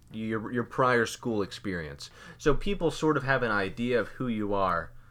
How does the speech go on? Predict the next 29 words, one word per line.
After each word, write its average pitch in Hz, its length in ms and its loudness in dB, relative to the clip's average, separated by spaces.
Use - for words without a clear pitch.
before 123 320 0
you 117 80 0
get 95 160 -2
to 98 60 -2
high 87 160 0
school. 87 340 -6
Even 151 260 2
whenever 123 240 2
you're 107 160 2
in 131 140 2
high 110 180 0
school, 78 260 -10
you've 107 180 -6
got 110 160 4
a 101 40 6
reputation, 95 720 -4
and 101 140 -4
you 107 100 -2
have 101 140 -2
to, 101 100 -2
you 107 180 -4
have 101 100 2
to 113 80 -4
deal 104 280 -2
with 85 180 -8
that. 78 220 -8
Um, 113 240 0
and 117 240 -2
that's - 380 0